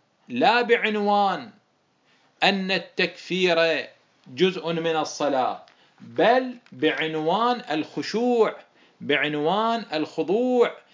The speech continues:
بعنوان التذلل، فإذا الداعي للتكفير هو عنوان الخشوع. فهنا نقول:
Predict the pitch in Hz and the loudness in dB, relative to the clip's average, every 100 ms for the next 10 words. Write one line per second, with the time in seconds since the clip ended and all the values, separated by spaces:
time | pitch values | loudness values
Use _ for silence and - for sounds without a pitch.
0 | _ 117 135 135 151 151 170 214 226 208 | _ -4 0 0 -2 -2 0 0 -2 -4
1 | 156 160 - 151 185 233 233 226 220 135 | -6 -6 -4 -2 0 0 4 6 6 2
2 | - _ - _ _ 165 160 - 156 160 | -10 _ -20 _ _ 0 0 -2 -2 0
3 | 156 - - 147 135 127 151 165 156 131 | -2 -6 -2 -2 -2 2 4 6 4 0
4 | 147 156 160 147 - _ _ _ _ _ | -2 -2 -4 -8 -14 _ _ _ _ _
5 | - 117 135 160 156 113 - _ - 160 | -8 -2 0 2 0 -4 -10 _ 2 2
6 | - - 202 240 247 233 131 165 175 151 | 0 -4 0 2 2 2 0 0 2 0
7 | 170 196 269 277 240 220 202 175 143 117 | -2 0 0 0 -2 -2 0 2 2 0
8 | - _ _ _ _ _ _ - _ - | -6 _ _ _ _ _ _ -20 _ -2
9 | 143 131 202 254 254 247 233 185 110 | -2 0 2 2 2 2 2 0 -2